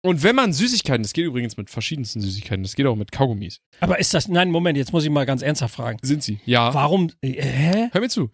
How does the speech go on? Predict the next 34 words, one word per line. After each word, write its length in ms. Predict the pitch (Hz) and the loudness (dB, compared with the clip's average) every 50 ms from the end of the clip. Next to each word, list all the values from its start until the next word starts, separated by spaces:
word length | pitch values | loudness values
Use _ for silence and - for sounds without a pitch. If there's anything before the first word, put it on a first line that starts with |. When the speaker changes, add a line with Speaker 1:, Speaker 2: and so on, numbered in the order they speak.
| _ - - - - - | _ -20 -20 -20 -10 -4
Speaker 1:
Wenn 280 | 123 123 156 226 277 302 | 2 4 4 4 6 6
man 180 | 320 302 262 | 4 4 6
Süßigkeiten 720 | 175 202 285 285 - 277 269 - - 214 240 269 269 269 247 | 6 4 4 4 4 0 -2 0 2 4 4 4 2 0 -2
gefriergetrocknet. 760 | 240 208 - 269 302 262 247 170 - 156 117 113 104 98 - - _ _ _ - | -2 2 4 4 4 4 2 0 0 0 0 0 -4 -8 -10 -14 _ _ _ -10
Speaker 2:
Ja. 600 | - 123 117 113 113 110 107 104 107 107 135 220 262 _ _ _ _ _ _ - - - _ _ _ - | -8 -6 -6 -4 -4 -6 -6 -6 -8 -8 -8 -10 -12 _ _ _ _ _ _ -8 -8 -8 _ _ _ 0
Speaker 1:
Egal, 360 | 175 151 185 202 233 254 240 | 4 4 6 4 4 4 4
welche 180 | 240 220 202 | 2 2 2
Konsistenz 420 | 180 208 220 233 214 - 202 214 - | 2 0 2 2 2 2 2 2 2
sie 80 | 170 | 2
vorher 240 | 131 185 208 214 220 | 2 4 4 6 4
haben, 100 | 226 214 | 2 2
sie 80 | 151 139 | 0 0
werden 180 | 160 190 185 - | 0 0 0 0
ultra 240 | - 196 190 - 185 | 0 0 2 2 0
crunchy. 1040 | 135 - - 127 117 120 113 127 147 147 - - - - - - 50 - - - _ - - - - _ _ _ - - - - _ _ _ _ | 0 0 0 2 4 4 4 4 2 2 2 2 2 0 0 -4 -8 -10 -12 -14 _ -20 -20 -20 -20 _ _ _ -20 -20 -20 -20 _ _ _ _
Und 300 | 196 180 180 156 - 190 | 2 2 2 2 2 4
das 240 | 240 277 - - | 4 4 2 0
ist 260 | 208 - - 240 190 156 196 220 | 2 4 4 4 4 2 0 -2
Speaker 2:
Gut, 60 | - | -4
okay, 260 | - - - 175 302 311 | -4 -4 -2 -4 -4 -4
ja. 120 | - - 151 | -4 0 4
Speaker 1:
jetzt 340 | 160 208 240 - - - - - | 4 4 4 2 -2 -8 0 2
also 280 | 151 180 214 214 220 - - | 2 4 4 4 2 2 4
ein 300 | 139 170 202 214 202 - | 2 2 2 2 -2 -2
crunchy 560 | - - 135 127 135 175 233 247 226 208 160 | 0 2 4 4 4 4 4 4 4 6 6
Hitchy. 480 | 127 151 196 196 - - 240 302 - _ _ _ _ _ - | 6 4 4 4 2 2 0 0 -2 _ _ _ _ _ -4
Speaker 2:
Mhm. 340 | - 131 135 143 175 294 - _ - | 0 0 2 2 0 -2 -4 _ -10
Speaker 1:
<laughs> 520 | - - - - - - - 185 - - | -12 -12 -12 -14 -16 -10 -8 -6 -2 0
Speaker 2:
Ein 140 | 156 160 143 | 0 0 0
Crunchy. 480 | - - 277 269 - - 185 - - - | 2 2 2 2 4 2 2 2 0 0
Speaker 1:
Also 220 | - 143 135 135 | 0 -2 -2 0
der 140 | 135 156 147 | 0 0 2
macht 320 | - 135 127 - - - - _ | 2 -2 -4 -6 -10 -14 -14 _
immer 400 | - 127 143 180 180 170 156 - | 0 0 2 4 2 2 2 0